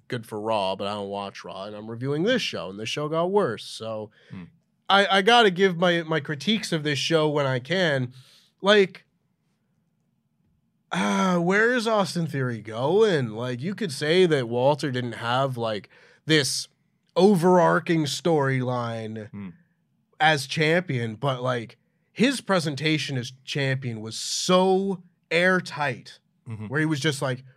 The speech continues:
Speaker 1: "Who is my next challenger? I am a fighting champion and I will defeat everyone."
Speaker 2: Yeah.
Speaker 1: Full stop.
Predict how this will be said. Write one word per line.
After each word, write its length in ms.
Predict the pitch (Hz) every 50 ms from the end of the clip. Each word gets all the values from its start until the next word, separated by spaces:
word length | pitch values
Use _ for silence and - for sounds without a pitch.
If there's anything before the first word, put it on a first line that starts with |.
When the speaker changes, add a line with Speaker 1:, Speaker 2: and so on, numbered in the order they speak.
| _ _
Speaker 1:
"Who 200 | 202 247 262 240
is 140 | 214 190 143
my 160 | 165 165 165
next 220 | 160 151 135 - -
challenger? 580 | - 160 151 143 127 117 107 - 98 80 - _ _ _ _ _ _ _
I 120 | 135 151
am 100 | 160 160
a 40 | 151
fighting 380 | 135 - 185 196 202 196 196 180
champion 500 | - - 180 185 190 180 190 202 208 196
and 100 | 175 160
I 80 | 156 160
will 140 | 156 151 147
defeat 320 | 135 135 135 160 156 147
everyone." 600 | 160 190 196 180 180 165 143 131 110 101 95 - _ _ _ _ _ _
Speaker 2:
Yeah. 140 | - 107 98 90 87 _ _ _ _ _ _ _ _ _ _ _ _ _ _ _ _ _
Speaker 1:
Full 260 | _ - - 262 269
stop. 480 | 220 - - - 156 123 104 - - _